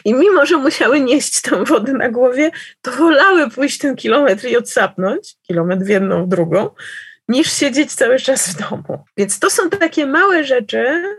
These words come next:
których, myślę, szybciej może uczą się osoby pracujące ze społecznościami i w społecznościach, bo w firmie jest ta taka chyba ułuda sterowalności, że ponieważ to jest struktura, która została zbudowana, no to ja teraz mogę w tę strukturę wpuścić jakieś rozwiązanie i ono ma wejść,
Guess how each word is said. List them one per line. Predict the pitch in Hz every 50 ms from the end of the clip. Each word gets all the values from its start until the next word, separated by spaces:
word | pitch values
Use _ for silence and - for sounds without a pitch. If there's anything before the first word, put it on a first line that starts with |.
| _ _ _ _
których, | - - - 277 285 285 - -
myślę, | 254 277 359 349 - - 339 320 311 285 269 269 247 - _ -
szybciej | - - - - - 349 359 349 - _ _ _ _ - - - 277 254 233 233 220
może | 220 220 220 220 214 196 196 190 190 - -
uczą | - 240 226 - 240 240 240
się | 233 - 240
osoby | 240 233 - 277 254 247 254 226
pracujące | - 233 220 214 - - 233 240 233 226 226 214 - - 214 214 214 208 214 - _ - - _ _ _ _ _ -
ze | 190 233
społecznościami | 220 - - - 240 240 226 220 - - 226 214 - - 294 277 277 269 254
i | 233
w | 214
społecznościach, | - - - 220 214 214 214 - 302 339 330 285 - - - - 175 175 180 208 196 - - _ _ - - - - - - - -
bo | 196 208
w | -
firmie | - - - - 320 370 403 370 330 294
jest | 277 277 - -
ta | 262
taka | 254 269 262 262 - 269 262 262 262 254 254 - _ _ -
chyba | 285 262 294 285
ułuda | - - 277 285 269 269 294 339 349 311 285 277
sterowalności, | - - - 285 277 269 247 247 247 247 247 247 247 233 208 202 - - - 160
że | 175
ponieważ | 160 - 208 220 247 262 254 247 240 -
to | - 226
jest | 226 220 -
struktura, | - - 220 208 - - 277 269 240 220 214
która | - - 220 214
została | 196 214 208 - - 247 233 226
zbudowana, | 202 196 208 190 196 208 214 277 330 349 330 285
no | 254 247 247
to | 233 254
ja | 254 247 240
teraz | 247 240 233 233 233
mogę | 226 226 220 220
w | 214
tę | - 220
strukturę | 214 - - 220 208 - - 220 208 208
wpuścić | - - - 226 - - 214 208 -
jakieś | 202 202 208 208 208
rozwiązanie | 202 202 202 196 220 269 294 294 277 262
i | 247
ono | 240 240 226
ma | 214 220 208
wejść, | 196 - - - - - - - - -